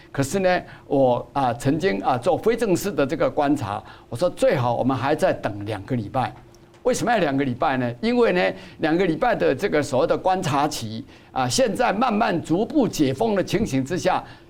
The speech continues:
病毒真的跑掉了吗？如果没有跑掉的话，那民众的生活习惯是不是马上又恢复到原来的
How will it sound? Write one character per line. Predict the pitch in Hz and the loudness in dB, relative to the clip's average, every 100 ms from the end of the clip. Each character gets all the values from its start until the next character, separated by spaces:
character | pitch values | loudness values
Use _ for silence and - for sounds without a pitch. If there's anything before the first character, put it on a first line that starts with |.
| - - | -8 0
病 | 262 165 | 2 2
毒 | 139 143 | 2 0
真 | 156 196 196 | 2 0 2
的 | 156 127 - - | 2 0 -2 -8
跑 | - 139 | -2 0
掉 | 226 | 2
了 | 185 | 2
吗？ | 202 214 - - - - _ - - | 2 0 -2 -10 -20 -20 _ -20 -4
如 | 156 247 | 2 4
果 | 240 | 4
没 | 220 | 4
有 | 269 | 2
跑 | 160 165 | 2 2
掉 | 170 226 | 2 2
的 | 202 | 2
话， | 202 226 196 - | 2 2 0 0
那 | 226 202 | 0 2
民 | 156 175 | 2 2
众 | 226 277 190 | 2 0 2
的 | 202 | 0
生 | - 240 | 2 2
活 | 180 | 2
习 | - 190 | 0 0
惯 | 240 170 - - | 0 0 -2 -14
是 | - 220 | -4 -2
不 | |
是 | 214 226 | 0 0
马 | 196 151 139 | 2 0 2
上 | 226 240 | 2 2
又 | 202 | 2
恢 | 120 175 185 | 2 4 4
复 | 208 269 | 4 2
到 | 254 202 | 2 2
原 | 160 220 254 | 4 4 4
来 | 156 | 2
的 | - 185 | 2 0